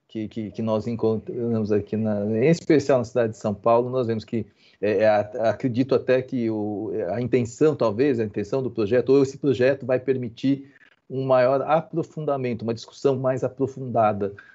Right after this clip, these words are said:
do, do, do problema, do problema da moradia. É, muito obrigado. Passo a palavra para o professor João Sete Whittaker. Muito obrigado, professor. O senhor tem a palavra.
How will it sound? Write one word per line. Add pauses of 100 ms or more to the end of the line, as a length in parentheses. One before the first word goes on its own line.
(140)
do,
do,
do
problema, (380)
do
problema
da
moradia. (960)
É,
muito
obrigado. (560)
Passo
a
palavra
para
o
professor
João
Sete
Whittaker. (180)
Muito
obrigado,
professor.
O
senhor
tem
a
palavra.